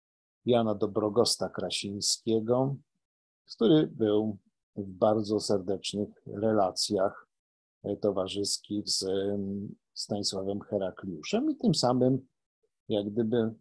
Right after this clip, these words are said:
korzystanie z usług Tylmana było w jego przypadku jak najbardziej możliwe. Tylman dla, e, Jana Dobo-, Dobrogosta stworzył jedną z najwspanialszych rez-, rezydencji,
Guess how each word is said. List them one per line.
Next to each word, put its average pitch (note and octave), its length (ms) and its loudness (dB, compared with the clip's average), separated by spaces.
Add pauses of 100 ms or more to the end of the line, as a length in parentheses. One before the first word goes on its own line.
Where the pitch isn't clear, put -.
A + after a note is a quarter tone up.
korzystanie A#2 800 2
z F#2+ 100 0
usług G#2 380 -4
Tylmana G2+ 560 -2
było G2+ 440 0
w G2 60 -12
jego G2 260 -2
przypadku - 640 -4
jak E2+ 180 -6
najbardziej F#2 680 -8 (420)
możliwe. A#2 800 2 (1120)
Tylman A#3+ 360 6
dla, C#3 420 6
e, B2+ 80 2 (800)
Jana A#2 340 4
Dobo-, G#2 540 2
Dobrogosta A2 800 0
stworzył A#2+ 680 2 (840)
jedną A#2+ 320 2
z G2+ 100 -2
najwspanialszych C3+ 1040 2
rez-, G#2+ 440 0
rezydencji, A2+ 1300 2